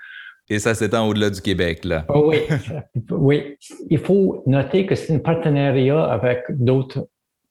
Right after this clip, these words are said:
Speaker 2: organisations, euh, le Service canadien des forêts, euh, le ministère de Forêts, Faune et Parcs, euh, à travers sa, sa direction de recherche forestière. On profite des installations qui sont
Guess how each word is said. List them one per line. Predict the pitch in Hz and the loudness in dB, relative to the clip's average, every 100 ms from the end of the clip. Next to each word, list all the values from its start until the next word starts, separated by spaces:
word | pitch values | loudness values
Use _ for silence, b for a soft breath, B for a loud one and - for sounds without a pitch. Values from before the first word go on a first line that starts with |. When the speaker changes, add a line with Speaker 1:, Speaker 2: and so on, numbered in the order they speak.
| - | -2
Speaker 2:
organisations, | 147 127 127 110 120 107 - 120 131 135 120 | 0 2 2 2 0 -2 -4 -2 0 0 0
euh, | 110 110 107 107 | 0 0 -2 -2
le | 107 107 107 107 107 | -2 -2 0 0 -2
Service | - 127 123 | -2 -2 -2
canadien | - 131 127 120 127 | 0 2 2 2 0
des | 123 113 | 2 0
forêts, | - 123 110 123 143 143 143 B B B - | 0 0 0 0 0 -2 -4 B B B -8
euh, | 110 104 104 104 117 | -4 -2 -2 -2 -2
le | 127 117 | 0 2
ministère | 117 127 117 139 131 | 4 4 2 0 0
de | 113 | 0
Forêts, | 135 120 113 | 0 0 -2
Faune | - 131 120 | -2 -2 0
et | 110 | -2
Parcs, | - 127 139 131 - 123 | 0 0 0 -4 -8 -6
euh, | |
à | 110 107 107 113 | -4 -4 -4 -4
travers | - 110 117 113 | -4 -4 -2 -2
sa, | - 117 113 135 | -2 -2 -2 -6
sa | - 110 | -6 -2
direction | 110 117 107 - 120 | 0 0 -2 -2 0
de | 123 110 107 | 0 0 0
recherche | 110 - 117 - - - - | -2 -2 -2 -4 -8 -8 -2
forestière. | 117 101 - 113 113 139 151 - B B B B - | -2 -2 -2 0 0 0 -2 -6 B B B B -2
On | 135 | -2
profite | - 151 131 170 175 | 0 0 0 0 0
des | 160 135 117 113 | 2 2 2 2
installations | 131 - 123 127 117 - 143 151 131 - - | 0 0 2 2 0 -2 -2 0 -2 -6 -12
qui | 113 | -6
sont | 123 117 | -2 -2